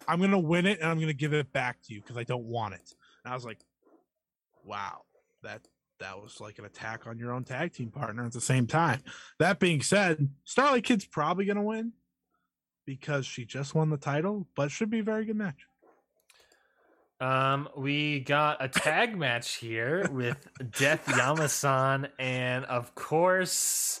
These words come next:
Speaker 1: Saki Kashima
Speaker 2: Saki
Speaker 1: versus
Speaker 2: Kashima.
Speaker 1: Rina and Hanan. You're welcome.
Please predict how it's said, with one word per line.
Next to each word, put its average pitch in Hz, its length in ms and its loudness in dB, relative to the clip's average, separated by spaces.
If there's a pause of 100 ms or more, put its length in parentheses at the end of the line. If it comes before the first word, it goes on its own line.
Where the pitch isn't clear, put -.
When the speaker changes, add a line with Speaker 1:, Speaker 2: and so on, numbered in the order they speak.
(100)
Speaker 1:
Saki 165 360 -2
Kashima 196 440 2
Speaker 2:
Saki 160 320 2
Speaker 1:
versus 170 420 4
Speaker 2:
Kashima. 131 280 0
Speaker 1:
Rina 190 540 4
and 160 240 0
Hanan. 185 380 0 (100)
You're 131 200 -8
welcome. 135 380 -2